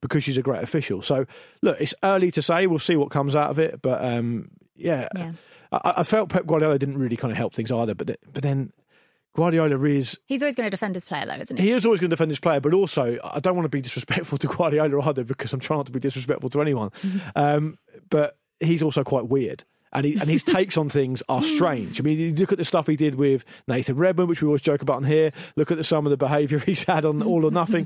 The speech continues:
Speaker 2: <laughs>
Speaker 1: He's just a bit of an odd guy.
Speaker 2: Yeah.
Speaker 1: And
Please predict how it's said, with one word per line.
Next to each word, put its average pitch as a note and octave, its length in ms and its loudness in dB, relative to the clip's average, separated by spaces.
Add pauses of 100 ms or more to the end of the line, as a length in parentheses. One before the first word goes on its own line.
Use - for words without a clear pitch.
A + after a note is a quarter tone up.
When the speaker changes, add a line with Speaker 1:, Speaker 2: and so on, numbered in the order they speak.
(140)
Speaker 2:
<laughs> - 100 -18
Speaker 1:
He's E3+ 140 2
just G#3 160 2
a F3+ 40 -2
bit F3+ 140 0
of F3+ 80 4
an E3+ 80 2
odd F3 300 0
guy. D3 360 2
Speaker 2:
Yeah. F3+ 240 -2 (140)
Speaker 1:
And D#3+ 320 0